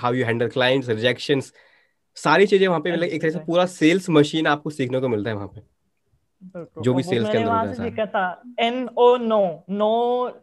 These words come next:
Speaker 2: is, uh,
Speaker 1: <laughs>
Speaker 2: not नहीं, no
Speaker 1: नहीं।
Speaker 2: is next opportunity।
Speaker 1: Next op-, बिल्कुल,
Speaker 2: तो
Speaker 1: ट्रू।
Speaker 2: वो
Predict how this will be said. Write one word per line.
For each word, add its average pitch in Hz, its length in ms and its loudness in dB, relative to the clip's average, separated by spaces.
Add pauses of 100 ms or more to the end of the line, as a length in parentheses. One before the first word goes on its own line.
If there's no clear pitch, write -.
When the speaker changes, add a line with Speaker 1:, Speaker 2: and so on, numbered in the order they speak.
(340)
Speaker 2:
is, 233 320 -4
uh, 202 440 0
Speaker 1:
<laughs> 208 40 -2
Speaker 2:
not 233 240 0
नहीं, 202 460 -2 (440)
no 233 220 2
Speaker 1:
नहीं। 262 120 4
Speaker 2:
is 254 140 -16
next 226 300 -2
opportunity। 196 580 0
Speaker 1:
Next 127 320 2
op-, 120 180 -4
बिल्कुल, 113 420 -4
Speaker 2:
तो 95 220 0
Speaker 1:
ट्रू। 107 320 -6 (680)
Speaker 2:
वो 202 460 -8